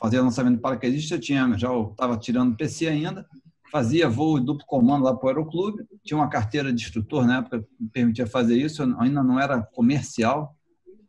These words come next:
e eu acabei fazendo quase cem horas lançando paraquedista sem ter que pagar, mas também sem,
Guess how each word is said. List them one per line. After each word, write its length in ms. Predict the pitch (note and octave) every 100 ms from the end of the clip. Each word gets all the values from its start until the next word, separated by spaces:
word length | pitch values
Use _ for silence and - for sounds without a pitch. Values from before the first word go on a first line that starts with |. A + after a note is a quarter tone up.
| _ _ _ -
e 440 | C#3+ E3 E3+ - - _ - _ _ _ _ _
eu 220 | D3+ F3 F3+
acabei 360 | F3+ E3 F3+
fazendo 340 | F#3+ E3 F#3+ F#3
quase 220 | F#3 D#3
cem 180 | - G3
horas 200 | G3 F#3+
lançando 300 | F#3+ F3+ -
paraquedista 640 | F3+ F#3 F3+ F#3+ F#3 G3+
sem 80 | F#3+
ter 100 | G3+
que 100 | -
pagar, 360 | G3 D#3+ F#3
mas 140 | A3+ A3
também 200 | G3 G3+
sem, 460 | A3 G3+ D3+ G#2+